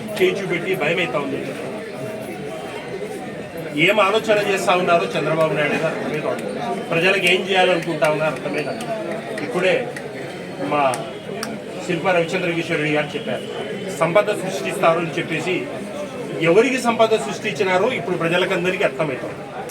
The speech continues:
సంపద సృష్టించి ఎవరి జేబులు నింపుకోవడానికి మీరు సంపద సృష్టిస్తారు? ఇసుక విధానాలు ఏ రకంగా ఉన్నాయి? నంద్యాలలో అయితే క్లియర్గా ప్రతిరోజు గొడవలు, కొట్లాటలు,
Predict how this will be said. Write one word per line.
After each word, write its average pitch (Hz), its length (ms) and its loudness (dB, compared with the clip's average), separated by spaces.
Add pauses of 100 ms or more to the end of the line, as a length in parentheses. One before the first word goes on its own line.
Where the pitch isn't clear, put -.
(880)
సంపద 220 380 4
సృష్టించి 220 640 -2
ఎవరి 202 220 4
జేబులు 240 280 4
నింపుకోవడానికి 190 540 2
మీరు 180 220 -2
సంపద 156 220 -2
సృష్టిస్తారు? - 840 -6 (1500)
ఇసుక - 180 -2
విధానాలు 175 500 4
ఏ 156 80 2
రకంగా 165 320 0
ఉన్నాయి? 202 340 0 (1160)
నంద్యాలలో 208 380 6
అయితే 214 320 0 (880)
క్లియర్గా 220 480 2 (260)
ప్రతిరోజు 196 640 2
గొడవలు, 165 400 4 (840)
కొట్లాటలు, 175 580 0